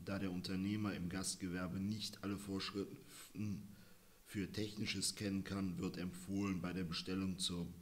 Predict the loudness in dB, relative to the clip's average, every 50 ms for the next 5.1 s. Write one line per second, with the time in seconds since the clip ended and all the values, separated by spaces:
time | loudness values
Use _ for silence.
0 | -12 -10 -6 -6 -6 -6 -6 -6 -4 0 2 4 4 4 4 4 4 2 2 -2
1 | -6 -10 -12 -16 -20 -20 -20 -20 -20 -20 -20 -20 -20 -20 -20 -20 -20 -20 -20 -20
2 | -20 -20 -20 -20 -20 -20 -20 -20 -20 -20 -20 -20 -20 -20 -20 -20 -20 -18 -12 -6
3 | -4 -2 0 0 0 0 -2 -2 0 0 2 2 2 2 0 0 0 0 0 -2
4 | -2 -2 0 2 2 2 2 2 0 0 0 2 2 0 0 0 -2 -2 -2 -2
5 | -2